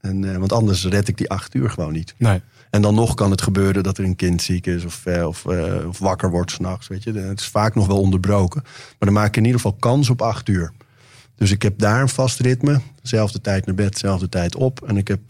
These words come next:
Speaker 1: een vast ritme in mijn dagindelingen. Dus hoe ik mijn tijd verdeel over de gym en andere werkzaamheden. En waar mijn schrijven zit. En,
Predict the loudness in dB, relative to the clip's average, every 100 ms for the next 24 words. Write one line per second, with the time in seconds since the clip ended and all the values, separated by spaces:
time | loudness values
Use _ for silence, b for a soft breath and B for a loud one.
0 | -4 -2 0 -2 0 0 2 2 2 4
1 | 4 4 4 2 2 2 4 2 2 2
2 | 0 -2 0 0 -2 -14 b b b -2
3 | 2 0 0 -2 0 0 0 -4 -2 0
4 | 2 2 2 2 2 0 -2 -2 -2 0
5 | 2 2 0 -4 -6 -6 -4 0 2 2
6 | 2 0 -2 -2 -6